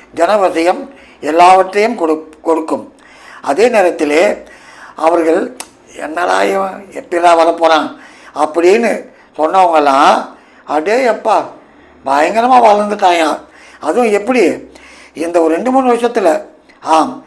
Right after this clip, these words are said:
காரணம் அந்த மூன்றிலே இருந்த ராகு தசை வந்துவிட்டது, இல்லை ராகு புத்தி வந்துவிட்டது. இப்படி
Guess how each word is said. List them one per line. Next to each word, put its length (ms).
காரணம் 500
அந்த 140
மூன்றிலே 400
இருந்த 240
ராகு 340
தசை 260
வந்துவிட்டது, 580
இல்லை 240
ராகு 240
புத்தி 300
வந்துவிட்டது. 640
இப்படி 300